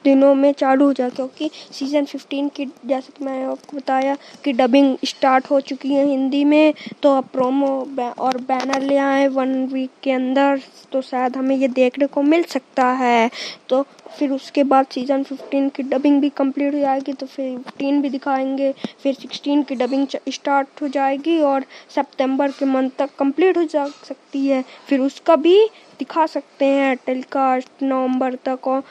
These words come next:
फिर उसके बाद से-, movie seventeen और movie eighteen इंडिया में आ सकती है नवंबर के मंथ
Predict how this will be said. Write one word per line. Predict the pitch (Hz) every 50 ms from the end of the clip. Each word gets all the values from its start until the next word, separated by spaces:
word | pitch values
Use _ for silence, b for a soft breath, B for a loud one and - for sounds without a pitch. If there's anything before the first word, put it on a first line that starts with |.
| B B _
फिर | - 302 302 - - -
उसके | 269 - - - - 285 277 277
बाद | 254 269 294 285 285 285 285 269 285 285 B B B B -
से-, | - - 277 - -
movie | 269 269 277 269 254 262 269
seventeen | - - 254 254 254 262 254 - 285 294 320 311 302 - -
और | 262 254
movie | 254 254 262 254 247 262 277 277 - -
eighteen | 262 - _ _ - 311 320 330 302 262 240 b b b b b _ _ -
इंडिया | 285 285 269 277 302 302 294
में | 294 302 311 330 320 - -
आ | 302 330 330
सकती | - - 285 - _ _ 285 269 269
है | 277 277 269 262 254 254 240 233
नवंबर | 254 262 262 262 269 269 269 277 262
के | 254 - 269
मंथ | 262 262 254 254